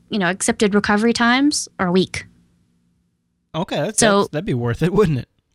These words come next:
Speaker 1: Yeah, so they'll be able to distinguish faces, look side to side.
Speaker 2: Wow.
Speaker 1: You know, you don't have to, you know, you don't have to turn your head all the way to the side and able to see what's in front of you.
Speaker 2: Mm-hmm.
Speaker 1: But you can, I mean, they can already, s-, you know, some people can already see, you know,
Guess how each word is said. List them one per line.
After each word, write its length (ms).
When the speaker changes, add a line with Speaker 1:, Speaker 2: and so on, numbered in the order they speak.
Speaker 1:
Yeah, 380
so 120
they'll 140
be 120
able 160
to 260
distinguish 680
faces, 460
look 180
side 240
to 60
side. 560
Speaker 2:
Wow. 260
Speaker 1:
You 60
know, 60
you 160
don't 120
have 160
to, 180
you 80
know, 60
you 140
don't 100
have 120
to 60
turn 320
your 140
head 280
all 120
the 80
way 100
to 80
the 60
side 260
and 60
able 160
to 140
see 500
what's 140
in 120
front 220
of 120
you. 160
Speaker 2:
Mm-hmm. 280
Speaker 1:
But 200
you 140
can, 500
I 40
mean, 140
they 120
can 140
already, 340
s-, 260
you 100
know, 80
some 280
people 220
can 120
already 140
see, 160
you 120
know, 120